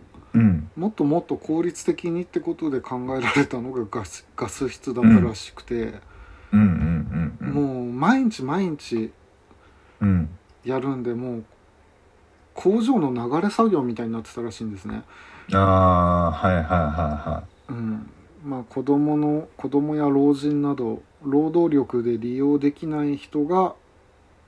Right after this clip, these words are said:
Speaker 2: ガス室に送り込まれてますね。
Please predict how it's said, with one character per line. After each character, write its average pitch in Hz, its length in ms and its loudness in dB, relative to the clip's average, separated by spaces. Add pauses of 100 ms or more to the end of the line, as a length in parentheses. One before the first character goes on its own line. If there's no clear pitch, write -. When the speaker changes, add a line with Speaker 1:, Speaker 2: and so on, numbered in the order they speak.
Speaker 2:
ガ - 100 -6
ス - 180 -4
室 - 280 -12
に 151 320 -6 (360)
送 113 220 -6
り 113 100 -8
込 - 140 -12
ま 117 160 -6
れ 107 100 -8
て 107 140 -18
ま 113 160 -18
す - 140 -20
ね。 120 160 -12